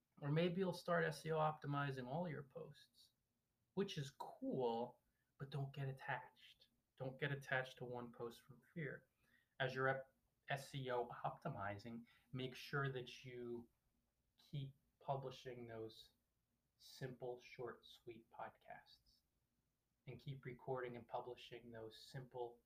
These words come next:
short, sweet videos, because those are the singles. You keep drilling those singles, guys, you're gonna be in a lot of spots pretty quickly, and you'll develop skills. You'll improve your skills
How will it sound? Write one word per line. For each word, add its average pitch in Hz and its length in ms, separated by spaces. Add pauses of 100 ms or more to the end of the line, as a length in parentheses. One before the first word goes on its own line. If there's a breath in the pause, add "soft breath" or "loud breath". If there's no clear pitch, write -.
(140)
short, 117 260
sweet 120 360
videos, 113 340
because 120 220
those 151 200
are 147 100
the - 60
singles. - 800 (680)
You 131 140
keep 156 240
drilling 139 360
those 120 280
singles, 123 440
guys, 110 280
you're 117 100
gonna 120 240
be 123 340
in 117 100
a 110 140 (120)
lot 147 260
of 131 60
spots - 640 (420 loud breath)
pretty 220 280
quickly, - 560 (960)
and 127 120
you'll 127 120
develop 120 440
skills. - 720
You'll 113 160
improve 120 320
your 117 140
skills - 300